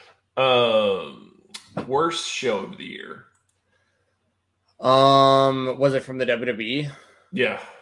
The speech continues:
Speaker 1: Yeah,
Speaker 2: Uh,
Speaker 1: it was.
Speaker 2: I, I mean, I can't, I don't, I don't,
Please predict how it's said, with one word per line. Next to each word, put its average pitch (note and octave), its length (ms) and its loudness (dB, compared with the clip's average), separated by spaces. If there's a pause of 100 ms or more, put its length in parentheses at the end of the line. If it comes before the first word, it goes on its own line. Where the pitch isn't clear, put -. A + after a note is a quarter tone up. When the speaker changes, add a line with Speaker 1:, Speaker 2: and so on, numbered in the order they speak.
(320)
Speaker 1:
Yeah, - 180 -8
Speaker 2:
Uh, - 20 -4
Speaker 1:
it A2 60 -4
was. G#2 500 -6
Speaker 2:
I, G#2+ 380 -2
I G#2+ 160 -10
mean, G2+ 300 -12
I G#2+ 120 -10
can't, A2 220 -14
I A2 160 -4
don't, A2 200 -8
I G#2+ 160 -8
don't, A2 280 -10